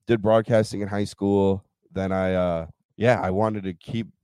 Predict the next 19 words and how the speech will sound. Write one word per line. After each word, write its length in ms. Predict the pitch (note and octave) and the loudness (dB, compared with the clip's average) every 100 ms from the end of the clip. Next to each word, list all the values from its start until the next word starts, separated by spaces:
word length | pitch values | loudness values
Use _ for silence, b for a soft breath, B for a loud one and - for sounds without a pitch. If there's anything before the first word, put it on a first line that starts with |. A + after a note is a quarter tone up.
| - | -4
doing 280 | A#2 A2+ F#2 | -2 -2 -4
something. 380 | A2+ A2+ A#2+ | -6 -6 -8
So 100 | F2+ | -6
I 40 | F#2+ | -6
started 320 | - A2+ G#2+ | 0 0 0
a 40 | F#2 | -4
YouTube 340 | F#2+ F#2 E2+ | -4 -4 -8
channel 320 | E2+ E2 D#2+ | -10 -10 -12
called 260 | - F2 E2 | -8 -8 -6
The 80 | D#2+ | -8
Pinewood 380 | F#2 F2 E2+ E2 | -6 -6 -6 -10
Perspective. 600 | - - E2+ - - _ _ - | -16 -16 -16 -16 -20 _ _ -14
And 300 | F2 F2 F2 | -10 -8 -6
then 440 | F2+ F2+ F2 E2+ - _ _ - | -6 -6 -6 -10 -14 _ _ -8
finally 420 | - G#2+ A#2+ A2 | -2 2 2 2
I 60 | G2+ | 0
looked 280 | G2+ - | -2 -4
into, 160 | A2 G2+ | -4 -2
like, 260 | F#2+ F2 | -4 -6